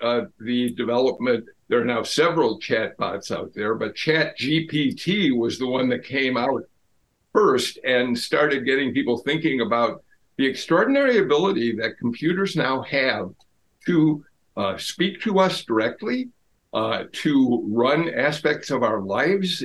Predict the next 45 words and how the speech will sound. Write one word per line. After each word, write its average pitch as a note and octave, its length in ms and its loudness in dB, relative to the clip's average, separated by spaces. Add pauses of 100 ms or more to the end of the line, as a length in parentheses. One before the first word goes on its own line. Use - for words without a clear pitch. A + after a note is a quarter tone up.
in A#2+ 140 2
a A#2 40 2
way A#2 420 0
that, G#2+ 440 -2
uh, G2 180 -4
free C#3+ 320 0
us D3+ 220 2
from B2 180 -2
some B2 280 -2
of A#2 100 -2
the G#2+ 280 -2
routines C3 520 -2
that - 120 -2
we C3+ 220 0
have C3 300 -2
to C3+ 100 0
do. C3 400 0 (360)
There E3 260 6
are D3+ 160 4
some D3+ 240 0
people D3+ 300 2
who D3 180 0
think C3+ 180 -2
there C3 180 2
are B2 80 2
dangers C3 680 0
involved B2+ 560 0
in B2 160 -4
all A#2 260 2
of A2 120 -8
that. B2 380 -2 (440)
And F#3+ 220 4
we'll G3+ 180 4
talk D4+ 280 2
about E3+ 320 2
this C3 220 0
on C3 140 2
the B2+ 80 -2
show B3 260 4
today. C3 380 2 (260)
But F3 280 2
as F3 160 2
a F#3+ 160 0
starting D#4 460 2
point, C3 280 2